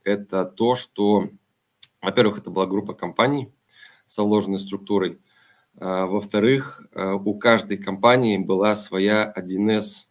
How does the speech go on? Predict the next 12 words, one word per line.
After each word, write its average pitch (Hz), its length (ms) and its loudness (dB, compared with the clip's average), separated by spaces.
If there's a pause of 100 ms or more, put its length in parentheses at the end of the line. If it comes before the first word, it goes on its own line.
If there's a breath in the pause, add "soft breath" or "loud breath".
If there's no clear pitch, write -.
(120)
система 120 560 -2
и 92 160 -4
разная 107 360 0
учетная 101 340 -6
политика. 98 580 -6 (720)
Вот, 87 320 -6
то 107 140 0
есть, 101 320 2
э, 95 480 0 (1400 soft breath)
было 110 760 0
более 107 440 0
шестидесяти, 101 960 -6